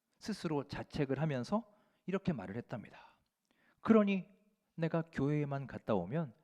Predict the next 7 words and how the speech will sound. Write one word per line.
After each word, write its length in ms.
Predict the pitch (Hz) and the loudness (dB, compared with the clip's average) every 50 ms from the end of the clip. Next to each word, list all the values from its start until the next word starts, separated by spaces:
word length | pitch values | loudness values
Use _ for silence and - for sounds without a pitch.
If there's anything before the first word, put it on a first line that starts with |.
| _ _ _ _ _ _ - | _ _ _ _ _ _ -6
나한테 420 | 139 147 160 160 - - 143 123 - | -4 -4 -4 -4 -6 -10 -12 -12 -10
입냄새가 480 | - 131 151 180 185 175 - 120 92 80 | -8 -6 -4 -4 -4 -4 -6 -8 -10 -10
나지." 360 | - - - - - - _ _ _ _ _ _ _ _ _ _ _ _ _ _ _ _ _ _ _ _ _ _ _ _ _ _ _ _ _ _ | -12 -14 -16 -18 -20 -20 _ _ _ _ _ _ _ _ _ _ _ _ _ _ _ _ _ _ _ _ _ _ _ _ _ _ _ _ _ _
언젠가부터 500 | - 147 156 175 165 151 147 143 - 147 | -6 -4 -2 -2 0 0 0 -2 -2 -6
그랬다는 440 | - - 123 127 - 139 117 87 78 | -4 -4 -4 -4 -4 -4 -8 -8 -10
거예요. 180 | - - - _ _ _ _ _ _ _ _ _ _ _ _ _ _ _ _ _ _ _ _ _ _ - _ _ _ _ _ _ - - | -14 -20 -20 _ _ _ _ _ _ _ _ _ _ _ _ _ _ _ _ _ _ _ _ _ _ -20 _ _ _ _ _ _ 2 6
여러분, 380 | 147 156 151 151 117 85 - | 6 8 8 8 6 2 -2